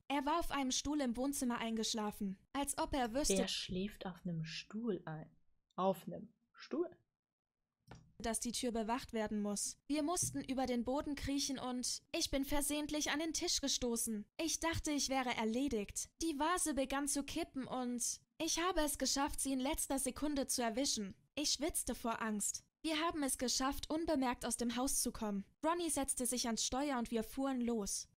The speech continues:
Speaker 1: Es war uns egal, wohin wir gingen, solange es weit weg von unserem schrecklichen Zuhause war.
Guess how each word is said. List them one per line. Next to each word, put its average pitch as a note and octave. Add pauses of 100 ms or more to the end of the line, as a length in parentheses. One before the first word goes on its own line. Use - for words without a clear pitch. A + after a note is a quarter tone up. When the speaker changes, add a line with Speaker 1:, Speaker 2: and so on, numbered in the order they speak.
(100)
Speaker 1:
Es D#4+
war D#4
uns D4+
egal, C4+
wohin C4+
wir B3
gingen, G#3+ (300)
solange D#4
es B3
weit C#4+
weg D4
von B3+
unserem B3+
schrecklichen C#4
Zuhause A#3
war. G3+